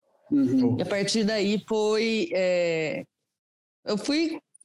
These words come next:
Speaker 2: solidificando isso de ficar postando no, no Instagram e tal, estudando. É, os plays que eu faço, eles não são cem por cento, assim, tem uma esbarradinha aqui, uma,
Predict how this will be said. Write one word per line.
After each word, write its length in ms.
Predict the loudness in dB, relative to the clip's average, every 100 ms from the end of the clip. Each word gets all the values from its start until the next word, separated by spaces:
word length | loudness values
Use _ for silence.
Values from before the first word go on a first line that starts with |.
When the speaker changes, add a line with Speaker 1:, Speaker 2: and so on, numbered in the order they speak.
| -20 -10 -6
Speaker 2:
solidificando 1000 | -2 0 0 0 -2 -2 0 2 2
isso 400 | 2 0 0 0
de 200 | 0 0
ficar 200 | -2 -6
postando 680 | -4 -2 -2 -4 -2 0 0
no, 260 | 0 0 0
no 120 | 0
Instagram 640 | -2 -4 -4 -2 -2 0
e 80 | -2
tal, 340 | -2 -2 -2
estudando. 800 | -2 -2 -4 -2 -2 0 0 -2 -4 -10 -14 -14 -16 _ _ -6
É, 600 | -2 0 0 0 -2 -6 _ _
os 180 | -4 -2
plays 480 | -2 0 0 0 -2
que 100 | -2
eu 80 | -2
faço, 420 | -4 -4 -2 -2
eles 240 | 0 0
não 180 | -2 -2
são 300 | -2 -2 -2
cem 260 | -2 -2 -2
por 180 | 0 -2
cento, 520 | 0 -2 0 -2 -2
assim, 680 | -4 0 0 2 2 2 0
tem 200 | -2 0
uma 100 | 0
esbarradinha 680 | 0 -2 -2 -2 0 0 -2
aqui, 500 | -4 -2 0 2 2
uma, 400 | 2 2 0 -2